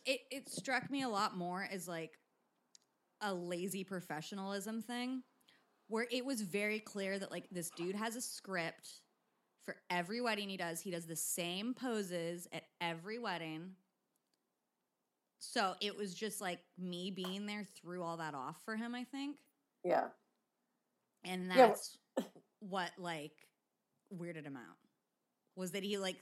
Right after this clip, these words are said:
Speaker 1: like, he obviously was like, "Okay, gentlemen," like, he said all, everything he said is definitely what he says every time he, he does this.
Speaker 2: Right.
Speaker 1: And it's just
Speaker 2: Just
Speaker 1: stock,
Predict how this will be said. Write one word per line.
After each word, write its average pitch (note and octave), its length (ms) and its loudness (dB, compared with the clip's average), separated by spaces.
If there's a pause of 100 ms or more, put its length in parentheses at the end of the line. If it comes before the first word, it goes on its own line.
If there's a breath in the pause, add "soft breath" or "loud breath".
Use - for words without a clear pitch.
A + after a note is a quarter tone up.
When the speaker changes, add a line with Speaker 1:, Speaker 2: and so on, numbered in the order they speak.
Speaker 1:
like, F#3 200 -2 (300)
he G#3+ 180 -4
obviously F#3+ 500 0
was F3+ 100 -2
like, F#3 140 -2
"Okay, C4+ 200 0
gentlemen," A#3+ 420 0
like, G3 180 -4
he A3+ 160 -6
said B3 400 4
all, G3+ 280 -2 (120)
everything D#4 400 2
he C#4+ 140 4
said F#3+ 320 -2
is G3 140 -4
definitely F3 440 -6
what E3 120 -2
he D#3+ 60 -2
says D3 520 -4
every D3 200 -2
time D3 200 -4
he, B2+ 120 -4 (320)
he D#3+ 80 -12
does B2+ 220 -8
this. - 300 -16 (560)
Speaker 2:
Right. F3+ 240 8 (400)
Speaker 1:
And F#3 80 2
it's F3+ 100 0
just F#3+ 120 4
Speaker 2:
Just F#3+ 140 4
Speaker 1:
stock, F3+ 360 4